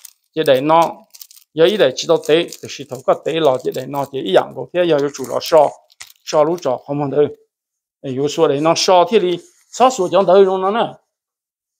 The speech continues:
chẳng tới nó xí cơ nó nè, so số chẳng tới nó so, so thì có so đấy một chế liền, nó chỉ có có thì để yên đây có, có bỏ cái thì cả có nó mà chỉ bỏ, thì xí mà nó cao rồi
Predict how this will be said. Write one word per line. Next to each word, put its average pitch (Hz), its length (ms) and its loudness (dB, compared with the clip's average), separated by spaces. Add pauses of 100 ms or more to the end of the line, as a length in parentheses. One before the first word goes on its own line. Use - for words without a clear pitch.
(1040)
chẳng 175 140 4
tới 185 140 6
nó 190 180 2
xí 247 200 -4
cơ 214 220 2
nó 175 100 2
nè, 190 200 2 (140)
so 220 140 -2
số 170 200 -2
chẳng 165 120 2
tới 170 100 8
nó 170 120 0
so, 165 340 4 (400)
so 185 380 4
thì 151 100 -4
có 196 120 -2
so 175 300 -2
đấy 156 120 2
một 160 220 -4
chế 139 120 -2
liền, 127 160 -6
nó 147 160 -6
chỉ 143 180 0 (520)
có 151 180 2
có 151 260 4
thì 147 80 0
để 139 100 -2
yên 139 260 -4
đây 151 180 2 (120)
có, 127 120 -4 (320)
có 143 160 4 (120)
bỏ 139 200 2
cái 151 140 -4
thì 180 120 -2
cả 208 200 4
có 143 180 2
nó 156 120 -2
mà 147 160 -4
chỉ - 120 -10 (100)
bỏ, 151 340 0 (460)
thì 131 100 -16
xí - 140 -8
mà 139 140 -8
nó 139 120 -8 (160)
cao 226 260 4
rồi 127 140 -4